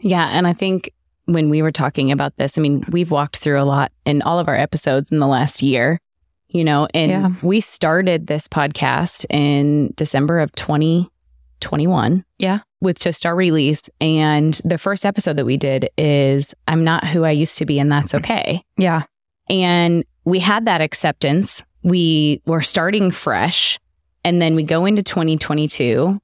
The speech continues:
Speaker 1: and we, you know, had some incredible episodes that really brought to light how hard things were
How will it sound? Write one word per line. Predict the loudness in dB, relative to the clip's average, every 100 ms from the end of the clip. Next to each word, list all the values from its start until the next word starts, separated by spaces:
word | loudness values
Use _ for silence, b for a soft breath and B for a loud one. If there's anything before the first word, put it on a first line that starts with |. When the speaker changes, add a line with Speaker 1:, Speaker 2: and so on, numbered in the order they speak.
| _
Speaker 1:
and | 0 2 2
we, | 2 2 2 2 0 0
you | 0 2
know, | 2
had | 2 0
some | 0
incredible | 0 0 -2 -2 -2 0
episodes | -2 -2 -2 -2 -2
that | -4 -4
really | 0 0 0 -2
brought | 0 0 0 -2
to | -2
light | 0 2 2 0 -4 _ _ _
how | -2 0 0 -2
hard | 0 0 2 0 -2
things | -2 0 0 0
were | 0 2 0